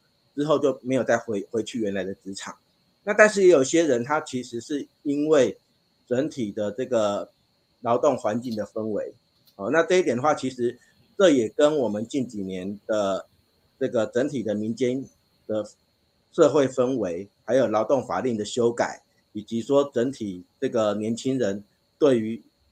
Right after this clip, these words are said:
所谓的固定在一个地方工作，或者是这个所，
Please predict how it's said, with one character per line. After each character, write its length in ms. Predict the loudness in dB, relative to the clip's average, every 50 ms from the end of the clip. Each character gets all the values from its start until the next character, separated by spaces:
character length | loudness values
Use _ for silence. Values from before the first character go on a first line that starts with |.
| _ _ _
所 80 | -2 0
谓 120 | 2 2
的 380 | 2 2 2 2 2 2 -2 -6 _ _ _ _
固 200 | _ 2 2 2
定 200 | 4 2 0 0
在 180 | 2 2 2 2
一 60 | 2
个 120 | -2 -4 -6
地 140 | -4 -6
方 200 | -2 -2 -2 -2 0
工 220 | -2 -2 -2 -2
作， 300 | -2 -2 -2 -2 -2 -6 _ _ _ _ _
或 120 | -4 -4
者 120 | -4 -4 -6
是 460 | -8 -6 -4 -2 0 0 -2 -4 -8 _ _ _ _ _ _ _ _ _ _ _ _ _ _ _ _ _ _
这 80 | -6 -2
个 400 | 0 0 2 2 2 0 0 -2
所， 320 | -4 -6 -6 -6 -6 -10